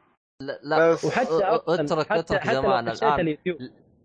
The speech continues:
Speaker 1: لأنه
Speaker 3: مم.
Speaker 1: شوف، م-، أنا فيه، في ألعاب يعني يوم أجلس أناظرها على ثري دي إس، يعني أجلس أقول:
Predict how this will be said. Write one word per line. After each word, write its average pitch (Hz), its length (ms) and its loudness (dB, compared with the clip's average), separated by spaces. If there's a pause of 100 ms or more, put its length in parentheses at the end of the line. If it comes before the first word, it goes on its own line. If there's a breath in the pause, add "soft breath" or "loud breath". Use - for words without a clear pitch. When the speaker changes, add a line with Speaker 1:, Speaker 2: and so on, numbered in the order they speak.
(100)
Speaker 1:
لأنه 165 360 0
Speaker 3:
مم. 151 60 0
Speaker 1:
شوف، 170 140 -4
م-، - 500 -18
أنا 147 160 -2
فيه، 151 380 -6
في 160 320 -8
ألعاب 120 420 -2
يعني 101 220 -10
يوم 107 200 -8
أجلس 117 220 -12
أناظرها 120 520 -4
على 98 260 -8
ثري 110 180 -12
دي 120 140 -4
إس، 117 160 -8
يعني 98 160 -4
أجلس 107 220 -8
أقول: 120 340 -6